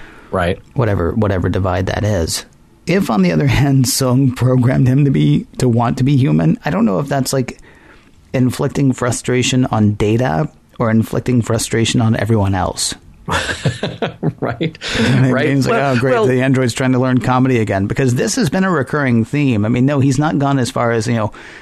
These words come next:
Speaker 2: hiring Joe Piscopo to tell him jokes. He's not gone so far as building a, a, you know, comedy club set.
Speaker 1: Yeah.
Speaker 2: But, but he,
Speaker 1: Yeah.
Speaker 2: um, you know, he, he, he's done the whole thing where he keeps telling jokes to Geordi.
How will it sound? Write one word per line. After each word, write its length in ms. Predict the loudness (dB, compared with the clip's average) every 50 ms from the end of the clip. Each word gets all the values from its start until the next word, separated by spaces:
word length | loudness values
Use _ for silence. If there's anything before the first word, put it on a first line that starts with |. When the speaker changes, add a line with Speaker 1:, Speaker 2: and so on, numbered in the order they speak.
| -20 -18 -10
Speaker 2:
hiring 380 | -6 -4 -2 0 2 2 2
Joe 200 | 2 2 0 -2
Piscopo 560 | -2 -2 -2 -2 -2 -4 -6 -4 -2 -2 -2
to 80 | -2 -2
tell 240 | -4 -4 -2 -2 0
him 140 | 0 0 0
jokes. 440 | 0 -2 -2 0 -2 -2 -4 -4 -4 -4
He's 160 | -2 -2 0
not 160 | -2 0 0
gone 220 | 0 0 0 0
so 160 | 0 0 -2 -2
far 160 | 0 0 0
as 120 | 0 -2 -2
building 380 | -2 0 0 0 2 0 0
a, 140 | 0 -2 -4 -4
a, 200 | -2 -2 -2 -2 0
you 100 | 0 0
know, 160 | 0 0 0 -2
comedy 360 | -2 0 0 0 2 0 0
club 280 | -2 -2 -2 -2 -2
set. 500 | -2 -2 -2 0 0 -2 -2 -4 -6 -12 -16 -18 -20 -20 -20 -20 -20 -20 -20 -20 -20 -20 -20 -20 -20 -20 -20 -12 _ -4
Speaker 1:
Yeah. 220 | -2 -2 -2 -2 0
Speaker 2:
But, 80 | 0
but 100 | 2 2
he, 220 | 2 2 2 2 2
Speaker 1:
Yeah. 160 | 2 0 2
Speaker 2:
um, 240 | 2 2 2 0 -2 -6 -16 _ _ _ _ _ -4
you 160 | -2 0 0
know, 200 | 0 0 0 0
he, 240 | -2 0 0 0 0
he, 300 | 0 -2 0 0 0 0
he's 320 | 0 -2 0 0 2 2 2
done 220 | 0 0 0 2
the 80 | 2 2
whole 140 | 2 0 0
thing 140 | 2 2 2
where 100 | 2 2
he 120 | 0 0
keeps 240 | 0 -2 -2 -2 -2
telling 260 | -2 0 2 2 2
jokes 280 | 2 0 -2 -2 -2 -2
to 100 | -2 -2
Geordi. 560 | 0 0 0 0 0 0 -2 -4 -6 -10